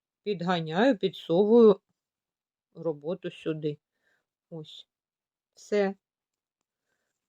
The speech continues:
Тут в мене ось так лягло, ось тут отак. Беру зручно ниточку і, е,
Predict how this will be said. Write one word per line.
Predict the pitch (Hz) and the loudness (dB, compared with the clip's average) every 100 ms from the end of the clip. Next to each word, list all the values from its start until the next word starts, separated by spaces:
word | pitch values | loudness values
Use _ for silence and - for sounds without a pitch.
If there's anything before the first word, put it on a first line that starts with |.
| _ | _
Тут | 180 175 | -14 -14
в | 170 | -14
мене | 165 156 | -12 -12
ось | 156 151 - | -14 -16 -10
так | 233 359 - | -6 -6 -4
лягло, | 311 294 311 311 320 _ _ _ _ _ | -2 2 2 2 0 _ _ _ _ _
ось | 160 - | -20 -18
тут | - 330 147 | -14 -14 -16
отак. | _ 143 156 _ _ _ _ _ _ _ _ _ _ _ _ _ _ _ _ _ _ _ _ _ _ _ _ | _ -20 -20 _ _ _ _ _ _ _ _ _ _ _ _ _ _ _ _ _ _ _ _ _ _ _ _
Беру | 165 196 190 170 | -8 -4 -2 -2
зручно | 160 170 - 156 156 - _ _ _ _ 190 | -2 -4 -6 -16 -18 -18 _ _ _ _ -16
ниточку | 214 349 330 - _ 311 302 _ _ _ _ _ _ | -12 -10 -12 -16 _ -20 -20 _ _ _ _ _ _
і, | 226 311 _ _ _ _ _ _ _ _ _ _ | -18 -18 _ _ _ _ _ _ _ _ _ _
е, | 185 175 170 | -16 -12 -14